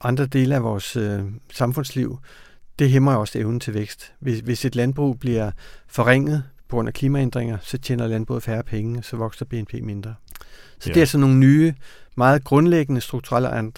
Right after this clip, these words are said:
Speaker 1: ændringer, som vi ikke har været udsat for før i historien, men som nu, tror jeg, er et, et langtidsvilkår for økonomien.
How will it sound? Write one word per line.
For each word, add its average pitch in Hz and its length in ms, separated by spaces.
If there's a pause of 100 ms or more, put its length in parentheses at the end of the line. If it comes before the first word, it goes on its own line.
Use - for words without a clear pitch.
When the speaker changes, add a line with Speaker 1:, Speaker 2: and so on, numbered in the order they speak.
(100)
Speaker 1:
ændringer, 123 380
som 110 300 (280)
vi 127 80
ikke 151 100
har 175 40
været 143 140
udsat 127 680
for - 360
før 135 240
i 127 80
historien, 135 420
men 123 120
som 120 160
nu, 131 220 (260)
tror 131 180
jeg, 123 320
er 113 160
et, - 260 (220)
et 110 120
langtidsvilkår 117 1120
for - 160
økonomien. 107 520